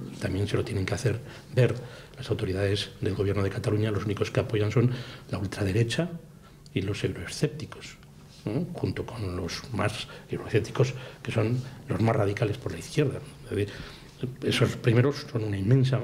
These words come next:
minoría en Europa. Europa no va a permitir que esto, que esto se produzca. Y yo no veo a una sociedad que siempre ha sido,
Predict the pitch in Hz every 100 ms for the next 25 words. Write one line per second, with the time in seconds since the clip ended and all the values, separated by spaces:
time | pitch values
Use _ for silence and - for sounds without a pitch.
0 | - 107 107 107 107 101 98 113 131 -
1 | - - - - - 107 113 117 117 110
2 | 101 104 95 101 - 131 - - - 117
3 | 101 - - - - - - 131 - 95
4 | 135 - - - - - - 87 87 90
5 | 98 101 147 - - - - 113 113 -
6 | 127 117 117 117 120 107 101 120 117